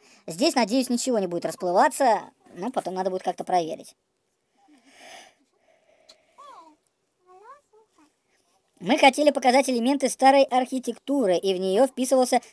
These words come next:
футуристический стиль, как большие цифровые экраны или круговые проекции, летящие в воздухе, так же, как в серии Deus Ex, например, где естественная перестройка старой архитектуры Праги и современных элементов.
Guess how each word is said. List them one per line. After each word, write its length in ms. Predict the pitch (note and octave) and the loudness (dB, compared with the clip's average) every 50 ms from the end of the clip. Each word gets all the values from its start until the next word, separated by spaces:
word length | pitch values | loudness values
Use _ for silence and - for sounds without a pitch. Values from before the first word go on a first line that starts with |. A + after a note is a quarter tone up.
| _ - | _ -8
футуристический 920 | - C4+ B3+ C4+ B3 A3+ G#3 - - - B3+ C#4 - C4+ B3+ - B3 B3+ | -6 -4 -2 -2 -2 -2 -4 -6 -4 -4 -2 -2 -2 -4 -4 -4 -4 -6
стиль, 400 | - - - - C#4 A#3 D#3+ C#3 - - - C#4 C#4 C4 - _ _ _ - C#4 _ _ _ _ _ | -6 -6 -4 -2 -2 -2 -2 -4 -8 -16 -20 -20 -20 -20 -20 _ _ _ -20 -20 _ _ _ _ _
как 200 | - A3 A3 F#3+ | 2 2 4 6
большие 380 | G#3 A3 A3 - - A3+ A#3 | 6 4 4 4 0 -2 -2
цифровые 440 | G3+ A3 G3+ A3+ A3+ A3 A3 G#3+ G#3 | -4 -2 0 2 4 4 4 4 2
экраны 380 | G3 G3 G#3+ B3+ D4 C#4 B3 - - - - C#4+ C4 | 2 2 2 4 4 2 0 -4 -6 -14 -16 -4 0
или 160 | A3 C4 A#3+ | 2 2 2
круговые 480 | - - A3 G3+ G#3+ G#3+ A#3 C4 B3+ | 2 0 0 4 4 6 6 4 2
проекции, 480 | A3+ A3 G#3 A3 B3 C#4 C4 - A3 G3+ | 2 4 4 6 4 4 2 0 -2 -2
летящие 480 | F#3+ F3+ - A3+ B3 A#3 - - B3 A#3+ | -2 -2 -2 -2 -2 -2 -2 -4 -4 -2
в 40 | |
воздухе, 360 | A#3+ A3 E3+ D3+ - - E3 D#3 | -2 -2 -2 -4 -8 -12 -8 -2
так 220 | - A3 B3+ C4 | 2 2 2 2
же, 100 | B3+ A#3+ | 0 -2
как 200 | - B3+ B3+ B3 | 0 0 0 0
в 60 | - | -2
серии 380 | - - B3 C4 B3+ B3+ B3 A3+ | -4 -4 -2 -2 -2 -2 -2 -4
Deus 480 | F3+ E3+ A3 B3+ C4+ C4 C4 B3+ A#3+ - - - _ _ _ _ _ _ - | -2 0 2 2 4 4 2 0 -2 -4 -8 -14 _ _ _ _ _ _ 0
Ex, 140 | B3+ A#3 - - - - - - - - - - | 2 2 2 0 -4 -12 -14 -18 -20 -20 -14 -10
например, 500 | F3+ G#3 G3 G3+ G3+ G3 F#3+ F3 D#3+ D3 | -8 -6 -6 -4 -4 -2 -2 -2 -2 -2
где 220 | D#3+ E3+ A3 C#4 | -2 -2 -2 -2
естественная 540 | A#3+ - - B3+ C4 C4 - G#3+ G#3+ G#3 G3 | -2 -2 -2 -4 -4 -4 -4 -6 -6 -6 -4
перестройка 520 | G3+ G3 G3+ G3 - A3+ C4 C4 A#3 A#3+ | -4 -4 -6 -4 -2 0 0 0 0 0
старой 260 | - - A#3+ A3+ G#3+ | -2 0 2 2 2
архитектуры 520 | F#3+ - G3 - - F#3 - B3+ D4 D4+ B3+ | 0 -2 -4 -8 -8 -10 -6 -4 -2 -2 -2
Праги 400 | - G3 A3 D4 C#4 C4+ B3+ - - - _ _ _ _ _ _ _ _ _ _ _ _ _ _ _ - | 0 0 0 0 0 -2 -4 -6 -10 -20 _ _ _ _ _ _ _ _ _ _ _ _ _ _ _ -10
и 80 | B3 | -8
современных 540 | A#3 - A3 G#3+ G#3 G3 A3+ A3+ G#3+ G#3 - | -4 -2 -2 -2 -2 -2 -2 -4 -4 -6 -6
элементов. 460 | G#3+ G#3 G#3+ G#3 F#3+ D#3+ D3 - - | -6 -6 -4 -4 -6 -6 -8 -12 -18